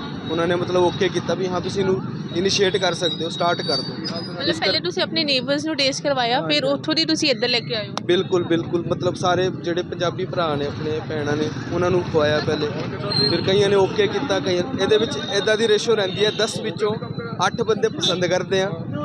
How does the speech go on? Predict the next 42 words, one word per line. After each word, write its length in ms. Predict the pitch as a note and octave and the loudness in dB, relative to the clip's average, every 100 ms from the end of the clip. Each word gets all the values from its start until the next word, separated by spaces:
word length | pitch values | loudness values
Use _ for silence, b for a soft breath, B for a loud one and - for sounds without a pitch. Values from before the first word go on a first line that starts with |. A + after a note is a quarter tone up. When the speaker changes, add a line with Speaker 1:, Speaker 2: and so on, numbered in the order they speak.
| D3+ | 2
Speaker 1:
ਦੋ 180 | F3+ F#3 | 4 4
ਬੰਦਿਆਂ 440 | F#3+ F#3 F#3+ F#3 | 2 2 2 2
ਨੂੰ 140 | F#3+ F#3+ - | 0 -4 -2
ਨਹੀਂ 160 | G#3+ A3+ | 0 0
ਪਸੰਦ 360 | - F#3+ F3 | 0 -2 2
ਆਉਂਦਾ 220 | D#3 D#3+ D#3 | 0 2 0
ਹੈ, 320 | F3+ - - - | 0 -4 -8 -4
ਕਿਉਂਕਿ 200 | G3+ A#3+ | -2 0
ਇਹ 100 | B3 | 2
ਹੈਲਦੀ 360 | G3+ F3 G3 | 4 2 0
ਚੀਜ਼ 280 | F#3+ F#3+ F3+ | -4 -4 -4
ਵੀ 140 | F#3 F#3+ | -2 -2
ਹੈ 60 | |
ਨਾਲੇ, 220 | E3 D#3+ G#3 A#3 - - F3 | 0 0 -2 -4 -10 -8 -2
ਇਹਦੇ 220 | F3+ F#3+ | 2 2
ਵਿੱਚ 180 | F#3 - | 0 -2
ਕੋਈ 200 | F#3+ F#3 | 0 2
ਇਹ 140 | F#3 | 2
ਚਟਕ 380 | F3+ - E3 - | -2 -6 -8 -6
ਮਟਕ 260 | F3 E3+ F3 | -6 -6 0
ਵਾਲਾ 180 | E3 | 0
ਕੋਈ 180 | E3 E3+ | 2 2
ਇੱਦਾਂ 280 | E3 D#3+ D#3+ | 2 2 0
ਮਸਾਲਾ 400 | D#3 D3 C#3+ D3 | -2 -4 -2 -2
ਤਾਂ 120 | D3+ | -2
ਹੈ 180 | C#3+ B2+ | -4 -4
ਨਹੀਂ, 540 | B2+ A#2+ - - - - | -6 -8 -8 -10 -8 -2
ਤੇ 220 | E3+ F3+ | 2 2
ਇਹ 60 | |
ਥੋੜ੍ਹਾ 240 | F3+ F#3 F#3 | 2 2 2
ਹੈਲਦੀ 200 | E3+ E3+ | 2 0
ਚੀਜ਼, 140 | F3 | -4
ਕਿਉਂਕਿ 220 | F#3+ G#3+ | -4 -2
ਡਰਾਈ 280 | F#3+ F3+ F3 | 0 2 2
ਫਰੂਟ 260 | F3+ F3+ F3+ | 0 -6 -2
ਦੇ 100 | F3+ | -2
ਅੰਦਰ 200 | F3 F3 | 0 -2
ਸਟਫਿੰਗ 420 | - E3+ - F3+ | 0 -2 0 0
ਹੁੰਦੀ 260 | E3+ E3 E3+ | 0 2 4
ਹੈ 60 | |
ਇਹਦੇ 140 | E3 D#3+ | 4 2
ਵਿੱਚ, 240 | D#3+ F3 | 0 -6